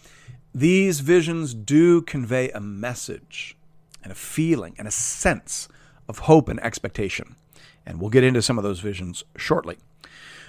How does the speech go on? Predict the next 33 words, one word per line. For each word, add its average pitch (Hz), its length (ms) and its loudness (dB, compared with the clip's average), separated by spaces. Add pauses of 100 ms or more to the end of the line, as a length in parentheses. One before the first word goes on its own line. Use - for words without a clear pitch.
(140)
The 151 120 0
structure - 600 6
of 160 120 2
the 165 60 2
book 160 340 4
is 127 200 0
relatively 127 500 2
straightforward. 123 800 -2
There's 127 200 -2
a 131 60 0
brief 123 360 -2
call 127 260 0
to 131 140 -6
repentance, 147 720 -4 (400)
followed 156 440 6
by 123 220 4
three 185 340 2
distinct 151 540 -4
blocks 117 340 -2
of 110 120 -10
material. 92 460 -10 (100)
A - 80 -10
series 123 320 4
of 98 140 0
night 143 300 4
visions 185 540 6 (460)
running 117 240 0
from 110 240 0
one 120 400 2
seven 139 440 0
through 113 160 -6
six - 240 -8
fifteen, 165 500 -2